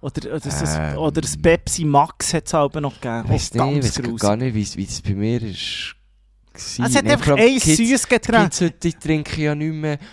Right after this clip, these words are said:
Speaker 2: Cola, die wollen alle den hausgemachten Eistee oder, äh, eine
Speaker 1: Ja.
Speaker 2: Limo. Die fucking Ingwer, äh, Holunder-Limo, weiss ich alle. Das gibt's ja heute gar nicht mehr. Kids, die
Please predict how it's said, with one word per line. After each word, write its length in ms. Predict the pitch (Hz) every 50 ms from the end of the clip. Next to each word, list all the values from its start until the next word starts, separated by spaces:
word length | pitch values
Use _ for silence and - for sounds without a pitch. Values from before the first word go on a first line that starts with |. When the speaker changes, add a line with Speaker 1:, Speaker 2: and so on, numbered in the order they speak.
| _ _ -
Speaker 2:
Cola, 500 | - 147 143 143 139 139 131 127 123 120
die 200 | - 143 131 120
wollen 200 | 131 123 123 120
alle 280 | 117 123 127 131 135 127
den 220 | - 131 117 117
hausgemachten 800 | 127 139 - - - - 135 123 127 127 127 131 131 - - 123 117 113 127 139
Eistee 680 | 143 - - - - - 131 131 123 127 120 113 110
oder, 240 | 104 101 - 120 101 110 107 101
äh, 40 | 92 - 190 - - - -
eine 140 | - 107 101 139
Speaker 1:
Ja. 200 | 156 170 175 170
Speaker 2:
Limo. 500 | 123 135 143 139 123 120 113 101 95 87 - - - - _ _ - -
Die 120 | 127 120 - - - -
fucking 500 | - 117 120 - _ - - 131 107 107
Ingwer, 480 | 80 107 117 120 127 131 107 120 120 113
äh, 200 | 113 110 107 107
Holunder-Limo, 1040 | 101 104 104 98 101 101 104 120 123 - - 113 104 107 110 107 104 101 101 95 90
weiss 300 | 92 90 90 90 - -
ich 100 | 98 95
alle. 480 | 90 87 87 87 82 80 82 82 85 92
Das 240 | 98 - - - -
gibt's 220 | - 120 - -
ja 80 | 131 127
heute 80 | 123 -
gar 200 | - 113 107 113
nicht 240 | 110 110 113 110 98
mehr. 220 | 87 85 71 73 -
Kids, 340 | _ - 110 95 - -
die 60 | -